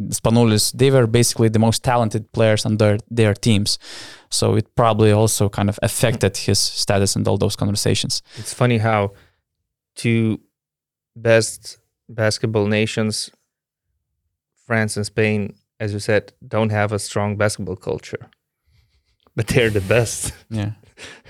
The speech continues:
Speaker 1: In Spain, maybe it's different. They have this culture, but it's mo-, more like a local culture. It's not like they have those crazy passionate fans behind like, uh, Greeks or Serbians. There is cul-, basketball culture.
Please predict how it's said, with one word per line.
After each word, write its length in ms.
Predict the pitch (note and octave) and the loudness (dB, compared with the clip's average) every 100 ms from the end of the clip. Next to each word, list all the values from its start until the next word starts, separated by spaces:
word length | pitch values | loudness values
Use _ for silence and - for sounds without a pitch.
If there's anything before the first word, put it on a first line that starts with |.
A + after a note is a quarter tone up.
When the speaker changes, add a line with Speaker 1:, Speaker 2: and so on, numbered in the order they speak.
| - - | -6 -2
Speaker 1:
In 60 | |
Spain, 280 | D3+ F#3 G#3 | 0 2 4
maybe 220 | G#3+ G3+ | 4 4
it's 180 | F3 A#2+ | 4 2
different. 720 | A2+ G#2 D3+ D3 F#2+ F#2+ G2+ A2+ | -4 2 2 2 -2 -2 -4 -6
They 220 | A2 A#2+ | -2 0
have 280 | - A#2+ A2 | 0 -2 0
this 280 | G2+ - | 0 0
culture, 440 | - - A2+ - G2+ | -2 -2 -2 0 0
but 220 | G2+ G2 | 0 -2
it's 240 | G#2 - | -4 -2
mo-, 200 | A2+ A2+ - | 0 -2 0
more 160 | A2 | 0
like 240 | G#2+ G2+ G#2+ | 2 0 -2
a 80 | G2 - | -8 -8
local 380 | A#2+ A2 A2 G#2+ | -2 0 0 -6
culture. 480 | - - - - - _ - | -6 -8 -8 -12 -16 _ -14
It's 160 | - | -4
not 240 | A2+ A2+ A2+ | -2 0 0
like 220 | G#2+ G#2+ | 0 2
they 100 | G2+ | 0
have 280 | - G#2 G#2 | 0 -2 0
those 340 | G2+ - - | 0 0 -4
crazy 400 | - A2 G#2 G#2 | -2 0 2 0
passionate 400 | - G#2 - A2 | 0 0 0 -4
fans 340 | - G#2 G2+ | -2 -2 -2
behind 460 | - G#2+ A2 G2+ G2+ | -2 0 2 2 0
like, 320 | G2+ G#2 - | -2 -4 -6
uh, 340 | - - A2+ - | -6 -4 -4 -4
Greeks 360 | G#2+ G#2+ A2 - | -2 0 0 -2
or 160 | A#2 A2+ | -4 -2
Serbians. 580 | - G#2+ G2+ - - - - - - | 0 0 -2 -4 -6 -10 -20 -20 -6
There 140 | - A3+ | 2 2
is 100 | - | 2
cul-, 260 | - B2 | 0 0
basketball 460 | A#2 A#2 A2 G#2+ G2 | 2 0 0 -2 -2
culture. 400 | - G#2 - | -2 -4 -4